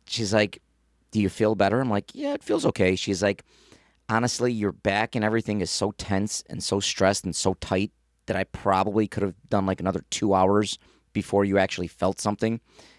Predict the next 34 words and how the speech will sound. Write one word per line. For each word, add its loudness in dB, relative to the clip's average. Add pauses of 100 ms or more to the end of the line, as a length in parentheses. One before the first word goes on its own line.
She's -4
like, 2
"If -8
you 0
want, 0
you 2
can -4
come 0
back. 0
You're -2
more 0
than -2
welcome." 0
She's -6
like, 0
But 0
it's -12
probably 2
gonna -2
take, 0
like, -2 (600)
a 4
good, 0 (460)
I 4
don't 4
know, 4 (640)
two, 2 (300)
three 2
weeks 0
of -2
having 2
you 2
come 0
in 0